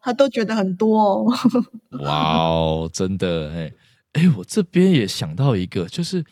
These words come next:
Speaker 2: 我觉得好像还有一种，一些食物它其实有可能会加咖啡因进去，就是譬如说饼干类，它可能为了要调味嘛，就可能就是有咖啡成分就加进去了。
Speaker 1: 哦，会。
Speaker 2: 或者是蛋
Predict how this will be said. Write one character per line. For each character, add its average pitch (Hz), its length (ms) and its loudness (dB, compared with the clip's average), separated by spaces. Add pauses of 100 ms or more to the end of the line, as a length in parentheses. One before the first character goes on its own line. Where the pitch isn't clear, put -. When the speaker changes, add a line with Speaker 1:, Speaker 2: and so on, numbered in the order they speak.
(300)
Speaker 2:
我 123 80 -2
觉 226 100 0
得 208 40 4
好 107 140 -2
像 175 180 0
还 - 280 -2
有 160 240 4
一 90 60 -2
种， 90 320 -4
一 147 60 -4
些 143 140 0
食 95 300 -4
物 123 120 2
它 123 140 2
其 107 160 -2
实 92 200 -2
有 90 140 4
可 90 200 -4
能 69 100 -8
会 90 100 0
加 82 220 0
咖 82 180 -4
啡 78 180 0
因 78 80 -2
进 80 140 -2
去， 65 260 -6
就 110 120 -4
是 107 240 0 (720)
譬 180 80 2
如 170 40 4
说 165 120 4 (100)
饼 85 320 -4
干 107 320 -2
类， 92 340 -2 (400)
它 151 140 -4
可 139 140 0
能 101 140 0
为 135 120 2
了 135 60 2
要 135 60 2
调 90 300 -4
味 104 280 0
嘛， 69 300 -12 (220)
就 143 180 -2
可 - 120 -8
能 101 140 -4
就 160 100 -4
是 170 80 2
有 147 80 4
咖 147 240 0
啡 139 180 0
成 104 240 -6
分 113 120 -2
就 110 80 -4
加 95 160 -4
进 92 140 -6
去 82 180 -8
了。 60 120 -12 (140)
Speaker 1:
哦， 262 160 4
会。 233 400 -2
Speaker 2:
或 165 80 -2
者 139 80 4
是 123 140 -2
蛋 110 360 -2